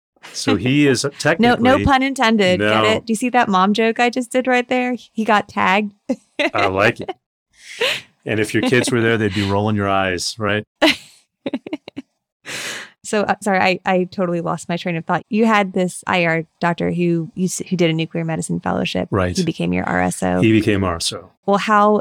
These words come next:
Speaker 2: in-depth is that process to become an R S O? Is it, like, a month, months, years? Do you have to take a test? <laughs>
Speaker 1: No, you basically have to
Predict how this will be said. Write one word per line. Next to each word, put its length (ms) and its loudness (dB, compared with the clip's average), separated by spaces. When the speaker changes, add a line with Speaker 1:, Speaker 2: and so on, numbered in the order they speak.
Speaker 2:
in-depth 480 0
is 140 -4
that 160 -4
process 460 -4
to 100 -12
become 240 -10
an 80 -14
R 180 -12
S 220 -14
O? 180 -4
Is 140 -6
it, 100 -12
like, 140 -10
a 20 -6
month, 280 -2
months, 540 -2
years? 640 0
Do 80 4
you 20 8
have 60 4
to 80 4
take 140 2
a 40 0
test? 640 0
<laughs> 180 -14
Speaker 1:
No, 540 2
you 160 -4
basically 460 2
have 220 2
to 300 -4